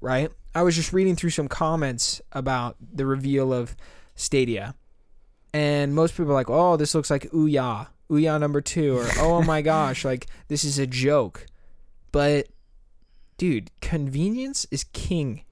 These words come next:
Speaker 1: in the consumer world.
Speaker 2: Yeah.
Speaker 1: I,
Speaker 2: Yeah.
Speaker 1: I, at least from my perspective, right? Like, everyone, here's an example, right? We live in California. Everybody knows fast food is bad for you.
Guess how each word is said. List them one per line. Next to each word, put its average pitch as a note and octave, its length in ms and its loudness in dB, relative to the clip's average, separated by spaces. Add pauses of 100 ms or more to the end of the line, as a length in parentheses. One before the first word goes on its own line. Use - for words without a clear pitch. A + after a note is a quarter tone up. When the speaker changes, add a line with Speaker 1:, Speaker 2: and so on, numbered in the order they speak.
Speaker 1:
in C3 100 -8
the B2+ 60 -6
consumer B2 520 -4
world. D#2 400 -10
Speaker 2:
Yeah. F3+ 320 2 (320)
Speaker 1:
I, F3 180 4
Speaker 2:
Yeah. D#3 140 2
Speaker 1:
I, F3+ 100 6
at F#3+ 200 4
least B3 240 2
from F#3+ 240 2
my D3+ 220 2
perspective, G#2+ 640 -6
right? A#2 280 -6 (960)
Like, F#3+ 220 2
everyone, C#4 420 2 (160)
here's A3+ 380 0
an G#3+ 80 2
example, C3 440 -2 (380)
right? C#3 280 0 (880)
We A3+ 220 4
live B3 180 4
in F3 120 4
California. C3 600 -2 (840)
Everybody A3 540 4
knows F3+ 480 6
fast E3 400 0
food F#3 200 0
is C#3+ 140 0
bad F3 380 2
for C3 160 -4
you. F#2 260 -8